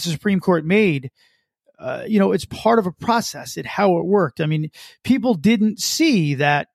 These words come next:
when all of these folks retired and it was under Trump, that Trump was gonna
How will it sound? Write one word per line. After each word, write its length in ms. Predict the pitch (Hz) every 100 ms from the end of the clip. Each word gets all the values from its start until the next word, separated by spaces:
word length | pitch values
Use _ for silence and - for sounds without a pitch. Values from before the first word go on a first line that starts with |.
| _ -
when 260 | 160 170
all 200 | 170 185 180
of 100 | 156
these 180 | 156
folks 300 | - 180 151
retired 580 | 151 - 214 226 151 160
and 140 | 165 160
it 20 |
was 160 | 156
under 180 | 165 143
Trump, 280 | 135 233 214
that 100 | 170
Trump 260 | - 185 180
was 120 | 165
gonna 260 | 170 156